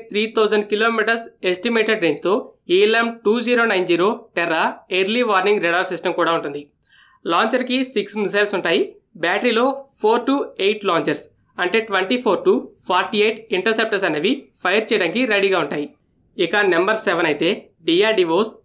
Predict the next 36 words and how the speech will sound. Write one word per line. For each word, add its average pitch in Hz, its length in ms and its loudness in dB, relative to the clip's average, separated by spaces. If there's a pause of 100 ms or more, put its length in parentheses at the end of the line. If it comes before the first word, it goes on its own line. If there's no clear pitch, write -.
(160)
మల్టీ 247 380 0
లేయర్డ్ 190 280 2 (240)
బిఎండి 180 400 2
సిస్టమ్. 147 260 -8 (480)
ఎర్లీ 208 280 2
వార్నింగ్ 220 380 2
కోసం 175 240 0 (380)
సేమ్ 233 240 4 (200)
ఏఎల్ఎం 214 280 2 (140)
టూ 214 100 2 (120)
జీరో 226 260 2
నైన్ 175 200 0
జీరో 196 260 4
రాడార్స్ 170 340 -2
ఉంటాయి. 175 220 2 (380)
అలాగే 202 220 0 (220)
ఫైర్ 202 300 2
కంట్రోల్ 208 340 2
కోసం 180 220 0 (400)
ఏఎల్ఎం 233 280 4 (140)
టూ 214 100 2 (120)
జీరో 240 180 2 (260)
ఎయిట్ 190 200 2
జీరోని 202 280 4 (160)
బేస్ 180 240 2
చేసుకొని 170 360 0 (260)
స్వాట్ 180 340 0
ఫిష్ 240 220 -2
రాడార్ని 165 340 0 (280)
డిఆర్డిఓ 175 420 2 (140)
డెవలప్ 185 280 0
చేసింది. 151 260 -4 (480)
ఎయిట్ 208 240 2
హండ్రెడ్ 208 260 2
కిలోమీటర్స్ 202 460 0
రేంజ్. 147 240 -2